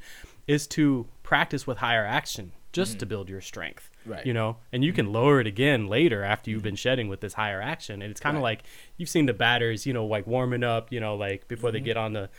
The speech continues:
Speaker 2: Yep.
Speaker 1: on the field when they've got the weights on their bats, you know.
Speaker 2: Mm-hmm.
Speaker 1: You just take those swings and
Speaker 2: Yep.
Speaker 1: it feels lighter once you
Speaker 2: Yep.
Speaker 1: take those weights off, you know.
Speaker 2: Yep.
Speaker 1: So same idea, you know, perhaps try practicing with higher action.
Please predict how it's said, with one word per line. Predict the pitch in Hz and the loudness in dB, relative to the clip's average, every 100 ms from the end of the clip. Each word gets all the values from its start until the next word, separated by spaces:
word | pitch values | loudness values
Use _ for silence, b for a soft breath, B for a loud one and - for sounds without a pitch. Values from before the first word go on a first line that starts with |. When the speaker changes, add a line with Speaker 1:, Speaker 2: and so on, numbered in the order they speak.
| B B | B B
Speaker 2:
Yep. | 110 | -4
Speaker 1:
on | 117 | -4
the | |
field | - 135 131 123 | -2 0 2 0
when | 117 | 0
they've | 113 | 0
got | 117 107 | -2 -2
the | 92 | -2
weights | 127 143 - | -2 -2 -6
on | 113 | -8
their | 110 | -6
bats, | 104 120 - - | -4 -4 -4 -8
you | 117 | -6
know. | 113 | -4
Speaker 2:
Mm-hmm. | 107 98 B B B - - | -4 -8 B B B -14 -10
Speaker 1:
You | 120 101 | -6 -6
just | 101 - | -6 -4
take | 131 | -2
those | 131 123 | -2 -4
swings | - 135 135 110 | -2 0 2 2
and | 131 | 2
Speaker 2:
Yep. | |
Speaker 1:
it | - | 0
feels | 120 98 | -2 -4
lighter | 98 120 139 135 | 0 4 6 4
once | 135 135 | 2 0
you | |
Speaker 2:
Yep. | 123 | 0
Speaker 1:
take | 131 | 0
those | 127 120 107 | -2 -4 0
weights | 127 - | 0 2
off, | 131 123 127 | 0 0 -2
you | |
know. | 120 123 B B - | -4 -6 B B 2
Speaker 2:
Yep. | 143 | 2
Speaker 1:
So | 135 131 127 - - | 4 4 2 -6 -8
same | - 190 170 | 0 4 6
idea, | 156 156 151 | 4 4 4
you | 98 127 | 2 0
know, | 120 135 | 0 -2
perhaps | - 127 123 - - | 0 0 0 -4 -6
try | - 113 | 0 0
practicing | - 113 113 - 120 | 2 2 2 -4 -4
with | 110 - | -4 0
higher | 113 110 | 0 2
action. | 110 127 - 131 | 2 0 0 -6